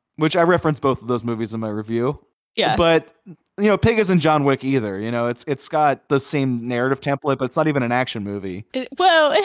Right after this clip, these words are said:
Speaker 2: has its moments, but yeah, it's mostly just a sad John Wick, right? <laughs> I don't know. I've never seen John Wick, y'all.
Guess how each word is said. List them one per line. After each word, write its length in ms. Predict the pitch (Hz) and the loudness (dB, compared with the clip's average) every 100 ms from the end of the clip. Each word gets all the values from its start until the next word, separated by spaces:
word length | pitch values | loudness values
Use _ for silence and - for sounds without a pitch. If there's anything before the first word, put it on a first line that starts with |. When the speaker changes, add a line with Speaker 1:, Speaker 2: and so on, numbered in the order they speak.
| 453 | 0
Speaker 2:
has 120 | 339 | -2
its 160 | 240 196 | -6 -10
moments, 380 | 104 - - | -14 -14 -16
but 180 | - 226 | -4 -2
yeah, 220 | 202 113 - | 0 -2 -2
it's 200 | - - | -4 -4
mostly 440 | 330 330 330 285 | -4 -4 -4 -4
just 320 | 233 240 - | -2 -2 0
a 200 | 214 202 - - - _ - | 0 -2 -4 -16 -20 _ -8
sad 320 | - 226 233 | -2 0 0
John 260 | 185 160 147 | -2 -4 -8
Wick, 240 | 92 - | -14 -10
right? 300 | 180 208 - _ - | -8 -8 -10 _ -10
<laughs> 480 | 254 - - - - | -8 -8 -12 -10 -4
I 100 | 233 | -2
don't 120 | 214 | -2
know. 100 | 190 | 0
I've 200 | 180 226 | 0 2
never 220 | 311 440 | 2 2
seen 200 | 480 415 392 | 2 0 2
John 240 | 339 330 | 0 2
Wick, 240 | 359 359 247 | 0 -2 0
y'all. 380 | 220 214 220 | 2 2 -2